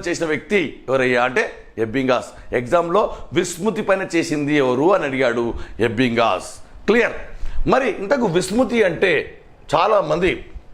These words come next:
మర్చిపోవడం అంటారు. ఒక డాక్టర్ దగ్గరికి ఒక పేషెంట్ వెళ్ళాడు. "ఏమయ్యా?" అంటే, "డాక్టర్, నేను ప్రతిదీ మర్చిపోతున్నాను, ఎప్పటి నుండి అయ్యా?" అంటే, "ఎప్పటి నుండో కూడా మర్చిపోయాను" అన్నాడు. అసలు మర్చిపోవడం అనేది జీవితంలో ఉండదు.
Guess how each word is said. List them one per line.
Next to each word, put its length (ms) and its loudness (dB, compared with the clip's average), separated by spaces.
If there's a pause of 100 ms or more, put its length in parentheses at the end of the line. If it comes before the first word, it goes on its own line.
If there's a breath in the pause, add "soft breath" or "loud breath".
(120)
మర్చిపోవడం 520 0
అంటారు. 340 -2 (200 loud breath)
ఒక 140 4
డాక్టర్ 380 2
దగ్గరికి 480 0 (140)
ఒక 240 0
పేషెంట్ 320 0
వెళ్ళాడు. 360 2 (120)
"ఏమయ్యా?" 480 2
అంటే, 540 0 (240 loud breath)
"డాక్టర్, 440 2
నేను 140 -4
ప్రతిదీ 440 0
మర్చిపోతున్నాను, 840 -2 (600 soft breath)
ఎప్పటి 380 2
నుండి 160 2
అయ్యా?" 220 4
అంటే, 540 0 (440)
"ఎప్పటి 380 -2
నుండో 240 2
కూడా 260 2
మర్చిపోయాను" 720 0
అన్నాడు. 320 -2 (520 soft breath)
అసలు 220 2
మర్చిపోవడం 680 2
అనేది 320 0
జీవితంలో 560 0
ఉండదు. 440 2